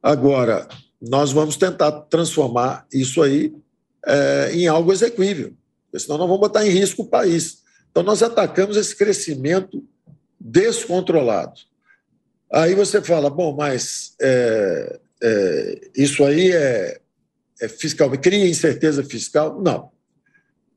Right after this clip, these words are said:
Quem criou a incerteza fiscal é o ritmo de geração de passivos que o Brasil tá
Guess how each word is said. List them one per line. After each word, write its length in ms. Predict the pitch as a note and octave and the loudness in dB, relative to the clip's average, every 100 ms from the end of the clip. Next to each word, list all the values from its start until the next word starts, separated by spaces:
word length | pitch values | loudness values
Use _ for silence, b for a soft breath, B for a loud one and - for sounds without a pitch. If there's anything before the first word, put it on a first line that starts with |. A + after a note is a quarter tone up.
| - | -2
Quem 160 | F#3+ | 0
criou 320 | - A4+ E3+ D#3 | 2 2 2 2
a 40 | |
incerteza 520 | C3+ D#3+ C3 C#3 B2 C#3+ | 0 -2 0 -2 -2 -4
fiscal 560 | E3+ E3+ - E3 - | -6 -4 -2 0 0
é 100 | - | -2
o 100 | - | -2
ritmo 500 | - D3 F#3 G#3+ G4+ | 0 0 0 -4 -6
de 100 | G4 | -2
geração 680 | G3+ F#3+ F3+ C3+ - C#3+ E3+ | 0 2 0 -2 -6 -6 -6
de 80 | G#3 | -8
passivos 920 | A3 - - - F#3+ B2 G2 - - - | -4 -4 -4 -2 -2 -2 -6 -14 -14 -6
que 60 | |
o 20 | |
Brasil 360 | A#2 B2+ G#2+ C3+ | 0 0 0 -2
tá 420 | - D3+ C#4 C#4+ | 0 -2 -2 -6